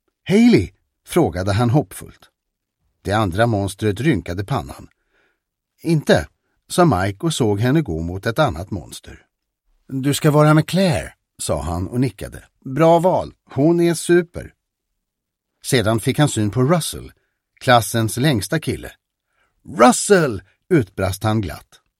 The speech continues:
När han förstod att Russell inte kände igen honom försökte Mike hjälpa honom att minnas. "Mike Wazowski. Vi åker ju till skolan tillsammans. Vi är kusiner."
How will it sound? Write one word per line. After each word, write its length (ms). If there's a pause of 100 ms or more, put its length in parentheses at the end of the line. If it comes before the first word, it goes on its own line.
(580)
När 100
han 140
förstod 280
att 120
Russell 320
inte 180
kände 300
igen 280
honom 380 (200)
försökte 400
Mike 360
hjälpa 260
honom 260
att 140
minnas. 500 (480)
"Mike 300
Wazowski. 580 (720)
Vi 200
åker 240
ju 60
till 180
skolan 400
tillsammans. 600
Vi 420
är 60
kusiner." 640